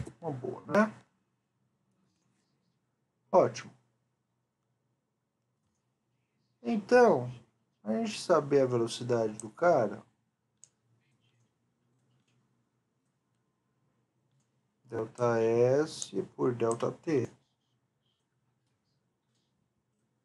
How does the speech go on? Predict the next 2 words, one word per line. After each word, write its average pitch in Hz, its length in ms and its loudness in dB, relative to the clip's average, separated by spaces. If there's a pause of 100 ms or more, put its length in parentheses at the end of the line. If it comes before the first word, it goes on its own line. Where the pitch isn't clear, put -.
(2000)
Delta 175 480 4
S 214 800 2